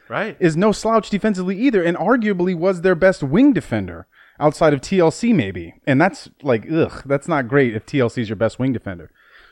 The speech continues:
Speaker 2: So the first thing that I thought of when I saw this trade is how the fuck did the Nets not include P J Tucker or, like, Larry Nance or somebody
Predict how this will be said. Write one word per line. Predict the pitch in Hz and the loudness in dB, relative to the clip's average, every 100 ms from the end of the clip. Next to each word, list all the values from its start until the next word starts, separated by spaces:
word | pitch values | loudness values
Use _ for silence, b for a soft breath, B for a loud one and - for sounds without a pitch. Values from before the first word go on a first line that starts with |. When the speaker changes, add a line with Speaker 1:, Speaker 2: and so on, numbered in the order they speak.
| b | b
Speaker 2:
So | 165 | 0
the | 151 143 165 | 0 -2 -2
first | 160 - 254 - | -2 0 0 0
thing | 208 185 | -2 -2
that | 156 | -2
I | 139 170 | 0 0
thought | 170 147 | 2 2
of | 135 | 2
when | 127 | 0
I | 123 | -2
saw | 113 139 | -2 -2
this | 135 123 | -2 -4
trade | - 123 110 107 131 B B B B | -6 -2 0 0 -6 B B B B
is | 139 127 | -4 -4
how | - 208 247 | -4 -2 2
the | 196 | 0
fuck | - - - 170 117 - 123 | 0 -8 2 2 2 -8 -8
did | 139 135 | -4 0
the | 135 | 0
Nets | 135 185 - 147 | 0 -2 -4 -2
not | 143 | 0
include | 139 127 - 170 143 131 123 b b b | 0 -4 -2 2 4 2 -2 b b b
P | - 226 | 0 0
J | 220 208 | 2 0
Tucker | - 127 - 101 113 b b b - | 2 -2 0 -6 -6 b b b 0
or, | 160 | 2
like, | 156 147 127 | 4 2 0
Larry | 135 131 185 190 | -2 2 4 4
Nance | 156 143 117 92 - - | 4 2 2 -4 -12 2
or | 143 | 2
somebody | - - - 185 233 156 101 92 | 2 -10 -4 2 4 4 2 -4